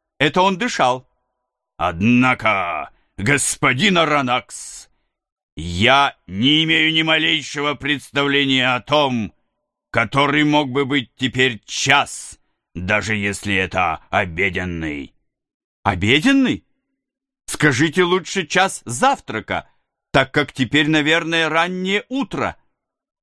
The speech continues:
«Я думаю, — заметил консель, — что мы проспали не менее двадцати четырёх часов». «Я не возражаю», — заметил Нед Ленд. «Наступил ли час завтрака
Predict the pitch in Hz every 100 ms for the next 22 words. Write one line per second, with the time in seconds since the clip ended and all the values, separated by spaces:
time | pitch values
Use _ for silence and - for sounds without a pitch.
0 | _ _ _ _ _ 107 117 101 110 120
1 | 143 151 170 175 185 175 - 165 156 165
2 | 160 156 _ _ _ _ _ - - 139
3 | 175 - 160 - 147 151 156 147 139 147
4 | 151 156 143 131 147 - 151 139 143 -
5 | - 151 139 - 147 - 110 - _ _
6 | _ _ _ _ _ _ 110 156 175 185
7 | 180 185 139 160 160 151 139 117 98 73
8 | - _ - 110 110 104 95 98 90 90
9 | 80 80 69 64 - _ _ _ _ -
10 | 170 - 185 151 180 185 175 165 165 160
11 | 127 117 147 120 123 117 104 92 82 71